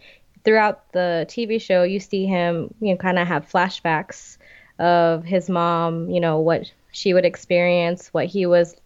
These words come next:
seeing his mom experience. And obviously he was in fear like any child would,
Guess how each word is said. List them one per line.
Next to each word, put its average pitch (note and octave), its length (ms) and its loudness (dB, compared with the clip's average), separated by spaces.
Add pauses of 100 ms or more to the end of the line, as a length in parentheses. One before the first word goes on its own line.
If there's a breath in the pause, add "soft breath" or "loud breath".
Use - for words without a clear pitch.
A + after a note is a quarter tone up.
(340 loud breath)
seeing F#3 300 2
his F3+ 200 2
mom E3 280 -2
experience. F3+ 960 -2 (400 loud breath)
And F3+ 440 2
obviously G3+ 520 -2
he F#3+ 160 -8
was F#3+ 180 -2
in F3+ 140 -6
fear G3+ 340 0
like D#3+ 180 -4
any F3+ 180 -4
child D3+ 380 -4
would, G2+ 300 -4